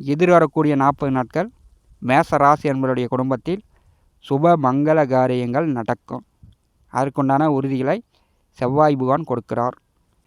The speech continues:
சித்திரை மாதம் பதினெட்டாம் தேதி வரை ஜென்ம ராசியிலே குரு பகவான்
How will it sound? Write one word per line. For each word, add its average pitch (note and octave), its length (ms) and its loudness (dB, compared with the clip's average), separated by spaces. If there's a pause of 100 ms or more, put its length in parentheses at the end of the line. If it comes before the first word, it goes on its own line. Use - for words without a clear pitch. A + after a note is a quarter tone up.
(420)
சித்திரை G#3 360 4 (120)
மாதம் F3+ 340 6
பதினெட்டாம் E3 480 2
தேதி C#3+ 200 0
வரை E3 160 2 (720)
ஜென்ம C#3+ 400 0
ராசியிலே D#3+ 380 2 (120)
குரு D#3 200 0
பகவான் D#3 280 2